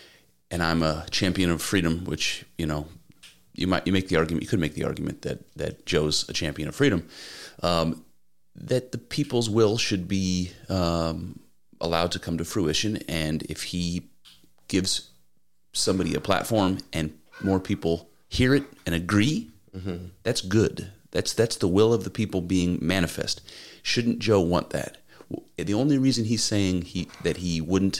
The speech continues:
Speaker 1: have Trump on because he wouldn't wanna give him a leg up is because he's scared, just like everybody fucking else is, that saying otherwise is going to damage him. It's fucking retarded.
Speaker 2: I think, I think there's been enough evidence to suggest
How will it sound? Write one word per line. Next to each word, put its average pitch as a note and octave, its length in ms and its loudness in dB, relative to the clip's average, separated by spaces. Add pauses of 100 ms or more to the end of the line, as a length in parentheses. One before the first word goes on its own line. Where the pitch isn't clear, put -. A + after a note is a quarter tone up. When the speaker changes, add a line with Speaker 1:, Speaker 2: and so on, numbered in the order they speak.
(120)
Speaker 1:
have F2 260 0
Trump F2+ 300 0
on D#2+ 340 2
because - 300 -6
he D#2+ 100 -4
wouldn't D#2 240 0
wanna E2 140 -2
give E2+ 120 -6
him F2+ 80 0
a E2 60 -2
leg D#2+ 160 0
up G#2 280 2 (280)
is F#2 100 -4
because F#2 320 -2
he's B2+ 200 0
scared, F#2+ 320 2
just - 140 -4
like D2+ 180 -4
everybody D3 360 0
fucking C#3 320 0
else B2 260 4
is, A1 280 -4 (320)
that E2+ 340 0 (140)
saying A#2 480 2
otherwise F2+ 520 6
is F2+ 100 -4
going F#2 200 0
to F#2 100 -4
damage F2 380 0
him. - 220 -8 (300)
It's - 120 -4
fucking G2+ 400 0
retarded. - 540 -4 (120)
Speaker 2:
I D3 80 -4
think, - 320 -8 (100)
I E3 140 0
think F3+ 180 -4
there's B2+ 200 0
been A#2+ 140 2
enough A2 280 2
evidence G2+ 760 0 (520)
to G#2 380 -4
suggest G2+ 760 0